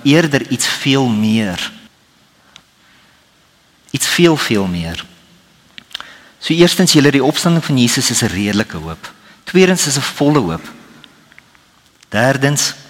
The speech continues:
die opstanding van Jesus is 'n realistiese hoop.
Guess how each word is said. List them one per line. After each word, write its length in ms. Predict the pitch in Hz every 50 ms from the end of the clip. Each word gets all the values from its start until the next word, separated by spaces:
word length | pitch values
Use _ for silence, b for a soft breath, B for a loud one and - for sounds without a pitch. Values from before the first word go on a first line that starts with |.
| - - - _ - B B B B B B B B
die 120 | B - 110
opstanding 460 | 123 139 - - - 170 175 170 160
van 120 | - 147
Jesus 340 | 127 117 113 - - 117 -
is 140 | - 113 -
'n 80 | 117 101
realistiese 720 | 101 104 98 95 85 90 87 - - 107 101 - - 85
hoop. 340 | 78 80 76 - - -